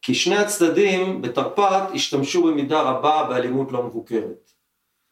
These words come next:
אתה מציג ברקע הדברים מעין מפגש בין מאווייהם וחרדותיהם של שני הצדדים, מציאות שאין בה צודקים מול נבלים, בניגוד למה שמיתוסים אוהבים לעשות, והדברים שלך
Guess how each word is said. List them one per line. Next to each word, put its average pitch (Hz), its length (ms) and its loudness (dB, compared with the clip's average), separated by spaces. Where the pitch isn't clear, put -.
אתה 120 120 -2
מציג 135 500 4
ברקע 160 320 2
הדברים 147 440 2
מעין 147 240 2
מפגש 143 580 0
בין 135 240 0
מאווייהם 131 840 0
וחרדותיהם 135 680 -4
של 123 120 -4
שני 139 180 -4
הצדדים, 143 640 -6
מציאות 175 440 4
שאין 156 280 2
בה 139 100 2
צודקים 160 460 2
מול 147 200 2
נבלים, 135 760 0
בניגוד 117 400 0
למה 120 220 0
שמיתוסים 147 640 0
אוהבים 165 260 0
לעשות, 196 460 -4
והדברים 156 960 2
שלך 226 220 0